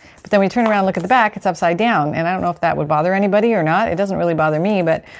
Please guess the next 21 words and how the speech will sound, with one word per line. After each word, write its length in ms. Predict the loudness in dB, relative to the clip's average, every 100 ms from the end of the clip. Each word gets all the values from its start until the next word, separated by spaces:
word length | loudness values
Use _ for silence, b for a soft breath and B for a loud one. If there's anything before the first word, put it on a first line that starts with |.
| B
um, 480 | -2 0 0 0 -4 -6
if 100 | -4
it 100 | 2
bothers 360 | 4 4 2 0
you, 100 | 0
you 120 | 0
know, 80 | 0
you 120 | -2
could 120 | 0
always 440 | 2 2 0 -2
cut 280 | -8 -8 -6
something 380 | -4 -4 -4 -4
and 140 | -6
cover 280 | -4 -2 0
it 80 | 0
here 240 | -2 -2
and, 160 | -2 -4
and 220 | -6 -4
do, 140 | -2 -2
like, 240 | -4 -6
a, 160 | -10